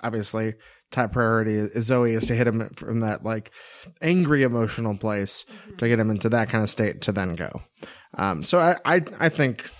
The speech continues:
Speaker 1: it, it makes sense to me.
Speaker 2: Yeah.
Speaker 1: It's, like, maybe a little cruel, but I, I think it's, it's definitely for the best.
Speaker 2: I feel like I would like this part better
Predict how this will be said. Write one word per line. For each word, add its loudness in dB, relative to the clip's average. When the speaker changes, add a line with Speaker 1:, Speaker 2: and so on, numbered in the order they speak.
Speaker 1:
it, 2
it 4
makes 0
sense -2
to -6
me. -6
Speaker 2:
Yeah. 0
Speaker 1:
It's, 0
like, -4
maybe 0
a 2
little 0
cruel, 0
but -4
I, -2
I 0
think 0
it's, -2
it's -2
definitely 4
for 2
the -4
best. -12
Speaker 2:
I 2
feel 0
like 0
I 2
would 0
like -2
this -2
part -4
better 2